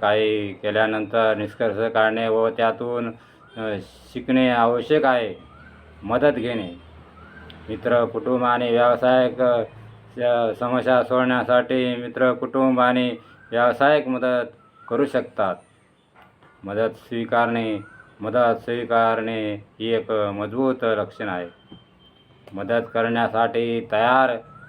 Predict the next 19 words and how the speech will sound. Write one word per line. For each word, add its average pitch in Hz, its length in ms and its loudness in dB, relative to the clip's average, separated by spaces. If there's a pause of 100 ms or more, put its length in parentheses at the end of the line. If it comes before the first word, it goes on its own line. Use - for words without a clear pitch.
(220)
असणे. 98 520 -8 (340)
इतरांना 107 520 -4
मदत 110 260 -4 (120)
करण्यासाठी 113 800 -2
तयार 117 220 2
असणे 113 720 -2
हे 110 680 -4
चांगले 101 440 -6
आहे. 98 260 0 (1040)
त्यानंतर 107 480 -6
आहे 110 220 2
शिकणे. 117 580 -4 (540)
समस्याच्या, 120 2250 0 (360)
समस्या 120 520 -2
सोडण्यासाठी 120 720 -4 (240)
म्हणजे 117 300 -6
समस्या 123 500 0
सोप्या 127 360 2
होतील. 127 460 0